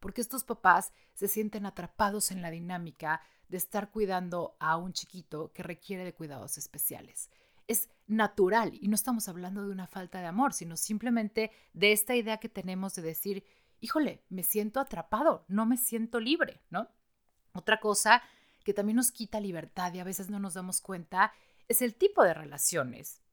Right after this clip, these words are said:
que mantenemos con los demás. ¿Por qué? Porque tener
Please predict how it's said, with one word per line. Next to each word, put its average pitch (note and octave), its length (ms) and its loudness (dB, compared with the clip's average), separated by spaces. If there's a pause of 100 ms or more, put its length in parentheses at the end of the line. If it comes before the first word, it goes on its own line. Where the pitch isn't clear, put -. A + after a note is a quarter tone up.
(140)
que F3+ 80 -12
mantenemos D#3+ 560 -6
con C3+ 160 -6
los C#3 100 -10
demás. - 380 -12 (120)
¿Por F#3+ 180 -8
qué? C4 280 4 (300)
Porque G#3 280 -2
tener B3 480 4